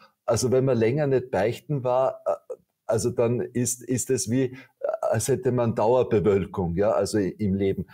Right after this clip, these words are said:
Und deshalb ist, wenn man beichten geht, dann ist es wieder Sonnenschein, also jetzt sind wir beim Wetter als Vergleich, ja, oder eben jetzt das,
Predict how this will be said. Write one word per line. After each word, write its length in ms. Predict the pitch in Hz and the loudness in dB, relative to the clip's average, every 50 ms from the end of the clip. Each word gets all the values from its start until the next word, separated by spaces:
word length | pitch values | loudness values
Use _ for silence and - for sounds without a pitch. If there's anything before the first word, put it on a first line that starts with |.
| - - - _ | -20 -20 -14 _
Und 200 | - 113 104 - | -2 -2 -2 0
deshalb 400 | - 120 110 - - 123 123 123 | 0 0 0 2 0 0 0 0
ist, 400 | - 127 120 - - - - - _ - | -2 -2 -2 -2 -4 -6 -6 -10 _ -4
wenn 240 | 104 104 117 117 | -2 0 2 2
man 160 | 117 117 110 - | 2 0 0 0
beichten 420 | 104 92 101 117 - - 135 127 | -2 -2 -2 -2 -4 -4 -6 -4
geht, 280 | - 135 131 131 - 123 | 0 0 -2 -2 -2 -4
dann 100 | 117 117 | -2 -2
ist 180 | 113 - - 101 | -4 -4 -6 -8
es 120 | 95 - | -8 -6
wieder 220 | 117 110 - 113 | -4 -2 0 0
Sonnenschein, 720 | 101 - 113 110 120 131 131 123 120 - 127 127 123 120 - - | 0 2 0 0 2 0 -2 -2 0 0 0 0 0 -2 -4 -4
also 260 | 95 98 95 107 - | -4 0 0 0 0
jetzt 240 | 92 101 98 95 - | 2 0 0 0 0
sind 100 | 123 123 | 0 2
wir 100 | 113 107 | 2 2
beim 220 | - 113 98 101 | 2 2 2 2
Wetter 320 | 87 110 110 - - 127 120 | 2 2 0 0 -2 -2 -2
als 140 | - 110 - | 0 -2 -4
Vergleich, 580 | - - 127 123 - - 101 101 117 120 - - | -2 -2 -2 -2 0 0 2 2 2 2 0 0
ja, 120 | - 117 - - - - 135 - - | -2 -2 -2 -4 -14 -14 -12 -6 2
oder 240 | - 143 - 120 117 | 2 4 4 6 4
eben 220 | 107 107 - 104 | 4 2 0 0
jetzt 300 | 107 110 104 101 - - | 0 0 0 0 -2 -2
das, 180 | 110 101 95 - | 0 0 -2 -2